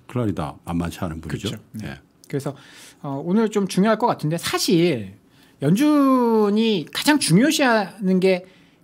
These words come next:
Speaker 2: 그 경제와 언론과 이 그 소통이거든요.
Speaker 1: 네.
Speaker 2: 자기 혼자 갔을 때 경기가 어떻게 된다는 것을 너무나 잘 알고 있기 때문에 개인이 함부로 입 놀려서 시장을 박살내는 일은 우를 범하지는 않을 것 같아요.
Speaker 1: 그렇죠.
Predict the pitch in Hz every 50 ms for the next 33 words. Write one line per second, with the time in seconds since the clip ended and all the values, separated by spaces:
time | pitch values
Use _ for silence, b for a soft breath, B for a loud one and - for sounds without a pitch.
0 | b - 151 151 143 131 131 131 - - 156 180 214 208 233 240 233 233 226 220
1 | 214 208 196 185 180 175 165 143 120 117 - 143 156 175 214 247 240 240 226 220
2 | 208 185 165 151 156 156 147 139 127 120 - - - - - 113 110 - - 330
3 | 320 - 392 370 349 240 160 123 107 98 98 110 - 117 - - - 82 71 71
4 | 92 147 - _ _ _ _ - - - 160 180 247 262 277 269 269 254 240 220
5 | - - 185 - - 190 185 165 147 131 127 - - - 143 147 175 190 220 208
6 | 208 156 120 - - 202 226 214 214 208 202 190 175 165 156 147 - 160 - -
7 | _ _ - 139 151 185 247 262 240 - 131 135 143 135 131 120 110 - 110 -
8 | 113 107 104 113 143 147 127 113 113 113 B B B B B B B B B -
9 | - 151 185 226 277 294 - - 392 415 403 359 349 254 170 156 165 180 175 170
10 | 165 151 - 151 139 127 131 - - - 240 220 208 208 - - - - 220 226
11 | 214 208 190 175 156 143 135 131 131 127 117 107 107 - 147 151 180 226 240 214
12 | - 131 120 123 120 120 110 107 - - - 175 196 202 - 120 135 131 - 220
13 | 156 - - 104 90 - - - - -